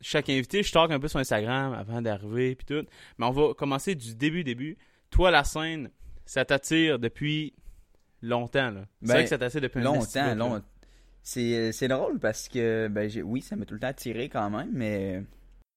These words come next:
Speaker 2: je l'ai, je l'ai, j'ai su l'année passée que j'aimais ça
Speaker 1: Ok.
Speaker 2: vraiment parce que c'est vraiment la, la première fois que je suis embarqué sur scène. Avant, je faisais de l'impro, là. J'ai
Speaker 1: Ouais.
Speaker 2: commencé en secondaire trois, ça, c'était le fun. J'ai toujours aimé l'impro.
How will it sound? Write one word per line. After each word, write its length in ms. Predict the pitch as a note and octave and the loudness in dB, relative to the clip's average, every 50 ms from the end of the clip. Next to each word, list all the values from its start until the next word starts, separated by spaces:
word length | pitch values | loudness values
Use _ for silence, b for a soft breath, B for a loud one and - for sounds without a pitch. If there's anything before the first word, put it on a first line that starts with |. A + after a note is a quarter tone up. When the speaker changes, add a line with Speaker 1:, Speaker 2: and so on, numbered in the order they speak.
| _ _ _ _ _ _ _ _ _ _ _ - D#3+ | _ _ _ _ _ _ _ _ _ _ _ -14 -10
Speaker 2:
je 100 | D#3+ A#2+ | -6 -2
l'ai, 160 | A#2 A#2+ A#2+ | 0 0 0
je 100 | A2 G2 | 0 0
l'ai, 220 | A2+ A#2+ A2+ G2+ - - - - - | -2 -2 -2 -4 -8 -18 -20 -10 -6
j'ai 220 | B2 A2 A2+ A#2+ | -4 -2 -2 -2
su 200 | A2+ - - F3+ | -2 -4 -6 -2
l'année 260 | D#3 D3 C#3+ D#3+ F#3+ | -2 -2 -2 -2 -4
passée 500 | F#3+ - D3+ A#2+ A2 A2 - - C#3 D3+ | -2 2 2 2 2 0 -2 -4 -6 -6
que 80 | C#3+ A2+ | -6 -6
j'aimais 240 | A2+ G#2+ G#2 G2+ G2+ | -6 -4 -4 -4 -4
ça 200 | - G#2+ A2+ C3 | -4 -4 -2 -2
Speaker 1:
Ok. 60 | C3+ | -2
Speaker 2:
vraiment 340 | A#2 G#2+ G#2+ A2 A#2+ C3+ C3+ | -2 -2 -2 -2 -2 -4 -4
parce 240 | - G#2+ G#2+ - - | -6 -6 -8 -6 -8
que 120 | A2+ G2+ | -10 -10
c'est 140 | G#2 - A#2+ | -8 -8 -4
vraiment 220 | A2 A2+ A#2 C3 C#3+ | -4 -2 -2 -2 -2
la, 220 | C#3+ A#2+ G#2 G#2 | 0 0 0 0
la 100 | G2+ G2+ | 0 -2
première 280 | - B2+ A#2+ A#2+ A#2 - | -2 -2 -2 -2 -4 -2
fois 140 | - C#3+ | -4 -4
que 60 | C3 - | -4 -4
je 40 | |
suis 80 | - B2 | -6 -4
embarqué 360 | A#2 A#2 A2+ G#2+ - - C3+ | -2 -2 -2 -4 -4 -6 -6
sur 260 | B2 - - A#2 - | -6 -4 -6 -8 -8
scène. 460 | - - - A#2 A#2+ B2 A2+ G2 G2 - - - - - - - - - - - - - - - | -8 -8 -6 -4 -4 -4 -6 -6 -8 -12 -16 -20 -20 -20 -20 -20 -20 -20 -20 -20 -20 -20 -10 -4
Avant, 240 | G#2 A2 A2 C3+ C#3 | -2 0 0 0 -2
je 60 | - | -2
faisais 200 | - A#2+ A#2+ B2 | -2 0 0 0
de 60 | A#2 | 0
l'impro, 480 | A#2+ A#2 A2+ A2 - G2 B2 D3+ F3+ F3+ | 0 -2 -2 -4 -4 -4 -2 -2 -2 -4
là. 80 | E3+ | -6
J'ai 140 | E3+ C#3 A#2+ | -8 -8 -4
Speaker 1:
Ouais. 60 | A#2 | -4
Speaker 2:
commencé 280 | A#2+ C3 C#3 A2+ - B2+ | -2 -2 -2 -2 -2 -4
en 20 | |
secondaire 460 | A#2+ - A#2+ A2 A2 G#2+ G#2+ G#2 G2+ - | -4 -4 -4 -2 -2 0 0 -2 -2 -4
trois, 260 | - A2 A#2 C3+ C#3 | -6 -6 -6 -6 -6
ça, 120 | - - B2 | -6 -8 -10
c'était 140 | - - G2+ | -6 -6 -6
le 60 | F#2+ | -6
fun. 240 | - - A2 A#2 B2+ A#2+ | -6 -6 -6 -4 -4 -6
J'ai 100 | G#2 F#2 | -8 -10
toujours 240 | - - - G#2+ G2+ | -12 -8 -6 -6 -4
aimé 160 | A2 G#2 G#2 | -4 -4 -4
l'impro. 460 | G#2 G#2 G2+ F#2+ - F#2+ G#2 A#2+ C3+ | -4 -6 -6 -8 -8 -8 -8 -8 -8